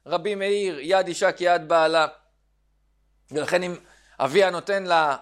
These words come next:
כסף או נכסים, על מנת שאין לבעלה רשות בהם, יהיה לבעלה רשות בהם, כי ידה כידו. בכל זאת מודה רבי מאיר,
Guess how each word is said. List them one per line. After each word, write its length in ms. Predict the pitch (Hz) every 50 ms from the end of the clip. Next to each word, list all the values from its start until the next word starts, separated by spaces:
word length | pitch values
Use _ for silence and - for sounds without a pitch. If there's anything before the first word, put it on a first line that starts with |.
| - _ _ _ _ _ -
כסף 520 | 196 208 196 196 - 185 175 165 143 - -
או 40 | 135
נכסים, 720 | 139 131 - 151 - - 202 214 208 202 185 160 127 - _ _ _ _ -
על 120 | - 143
מנת 220 | 156 180 185 180 -
שאין 220 | 180 180 185 185
לבעלה 340 | 175 147 170 165 165 175 180
רשות 400 | 170 165 - - 202 190 165 165
בהם, 380 | 170 170 165 160 156 151 131 - _ -
יהיה 180 | - 156 180 190
לבעלה 400 | 190 185 156 160 160 156 156 151
רשות 340 | 143 143 139 - 156 135 127
בהם, 200 | 139 135 127 123
כי 120 | - 147
ידה 320 | 143 143 135 139 175 170
כידו. 580 | - - 180 151 143 143 127 156 156 147 - - _ _ _ _ _ - - - - - - _ -
בכל 420 | - - - 160 180 214 220 220
זאת 220 | 196 208 208 202 202
מודה 360 | 196 196 185 202 208 208 202
רבי 180 | 196 185 208
מאיר, 420 | 202 202 202 202 214 214 196 165